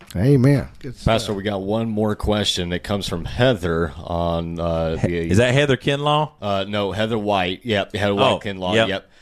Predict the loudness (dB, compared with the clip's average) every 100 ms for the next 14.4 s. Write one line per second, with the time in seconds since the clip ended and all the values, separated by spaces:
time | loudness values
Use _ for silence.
0 | -8 -2 -2 2 2 4 2 0 -4 -4
1 | -4 -6 -6 -6 -6 -6 -6 -6 -6 -8
2 | -8 -6 -4 -4 -2 -2 0 0 0 -2
3 | -4 -4 -4 -4 -6 -6 -6 -4 -2 -2
4 | -4 -6 -6 -8 -10 -10 -8 -6 -6 -8
5 | -6 -4 -4 -6 -4 -2 -2 -2 -2 -2
6 | -6 -12 -10 -4 -4 0 -2 -2 -4 -6
7 | -4 -4 -4 -6 -6 -4 -4 -4 -2 0
8 | 2 2 2 2 0 -8 -20 -4 4 6
9 | 6 4 2 0 -2 -2 2 2 2 0
10 | -4 -2 -2 -2 -4 -4 -4 -2 -2 0
11 | 0 -2 -2 0 4 6 6 2 2 2
12 | 4 0 -2 -6 -4 -6 -6 -6 -6 -6
13 | -4 -4 -6 -14 -20 -20 -20 -20 _ -10
14 | -10 -10 -10 -12